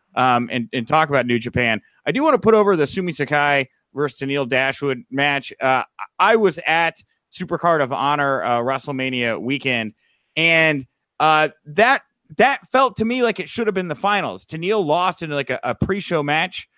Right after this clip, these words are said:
that night and wasn't even, like, included in the, in the, the finals at all for that title. So I thought it was great to see those two finally get in there and show the world what, what the Women of Honor division,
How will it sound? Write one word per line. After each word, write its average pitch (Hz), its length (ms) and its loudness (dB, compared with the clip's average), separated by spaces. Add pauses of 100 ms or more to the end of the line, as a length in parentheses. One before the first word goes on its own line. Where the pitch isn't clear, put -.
(280)
that 175 200 2
night 202 320 0
and 139 220 -2
wasn't 165 320 0
even, 160 240 -2
like, 143 180 -4
included 147 440 -4
in 135 140 -2
the, - 180 -8
in 123 120 -4
the, 113 260 -4
the 117 80 -10
finals 135 380 -4
at 117 60 -4
all 135 320 2 (340)
for 147 100 0
that 156 200 2
title. 165 320 2
So 160 120 -2
I 151 60 2
thought 208 180 2
it 190 40 0
was 170 120 -4
great 175 240 2
to 151 60 -16
see 165 140 -6
those 156 200 -2
two 156 120 -8
finally 143 520 -2 (320)
get 143 140 2
in 151 100 2
there 143 160 2
and 120 140 -4
show 139 160 0
the 131 100 4
world 127 240 4
what, 120 240 0
what 123 160 -4
the 123 80 -6
Women 131 240 2
of 117 80 -2
Honor 127 240 2
division, 110 580 -6